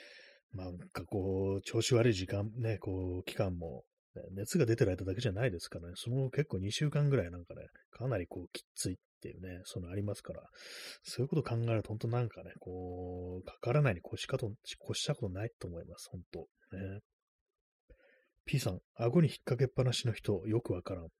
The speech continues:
まあ、たまにいますね。なんか一応つけては、なんか持ってはいるんだって感じでね、こう。でもずっと顎に引っ掛けっぱなしっていうね。まあなんか飲み物とか飲んだりとかね、まあそういう時にはわかりますけども、ずっとその状態だと、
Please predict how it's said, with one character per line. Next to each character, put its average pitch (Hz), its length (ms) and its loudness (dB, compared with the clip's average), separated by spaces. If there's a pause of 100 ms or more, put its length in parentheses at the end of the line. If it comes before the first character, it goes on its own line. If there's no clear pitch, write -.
(140)
ま 95 80 -4
あ、 82 100 -12
た - 100 -8
ま 101 60 -2
に 101 80 0
い - 20 2
ま 120 120 6
す - 180 -4
ね。 85 80 -6
な 87 80 -8
ん 90 60 -8
か 92 60 -4
一 - 160 4
応 185 40 6
つ - 120 0
け 208 120 10
て 202 160 6
は、 - 160 2 (140)
な 117 80 -2
ん 110 40 -2
か 101 60 -6
持 123 160 0
っ 196 40 0
て - 200 4
は 92 60 4
い 98 40 4
る 104 120 4
ん 98 40 0
だ 90 100 -4
っ - 40 -8
て - 100 -14
感 92 200 -6
じ 92 80 -6
で 92 80 -4
ね、 90 200 -6 (140)
こ - 260 -12
う。 - 560 -14
で 147 60 4
も 117 80 4
ず 123 120 0
っ - 20 -2
と 151 120 4
顎 143 200 6
に 107 40 6
引 - 40 -6
っ - 60 -8
掛 113 120 -8
け 101 80 -2
っ - 20 -4
ぱ 104 80 2
な 101 60 -2
し - 240 -8
っ - 60 -20
て - 80 -2
い - 20 -2
う 90 60 -2
ね。 92 80 -2 (560)
ま 120 140 -2
あ - 20 2
な 190 80 6
ん 175 40 8
か 131 60 8
飲 110 180 6
み 185 120 6
物 202 180 8
と 110 80 2
か 95 80 0
飲 104 140 4
ん 104 80 2
だ 90 80 0
り 85 60 -6
と 85 100 -8
か 92 100 -2
ね、 113 80 2
ま 92 80 0
あ - 20 -2
そ 120 120 0
う 120 40 4
い - 40 4
う - 20 -2
時 113 60 0
に 90 60 -2
は 85 80 -8
わ 90 100 -8
か - 120 -6
り 95 60 -2
ま 92 120 -4
す - 100 -14
け 82 60 -10
ど 80 100 -10
も、 - 240 -16
ず - 100 -12
っ 147 40 -8
と 170 100 -4
そ 175 120 2
の 170 60 6
状 165 140 4
態 - 120 -4
だ 151 100 2
と、 - 60 -10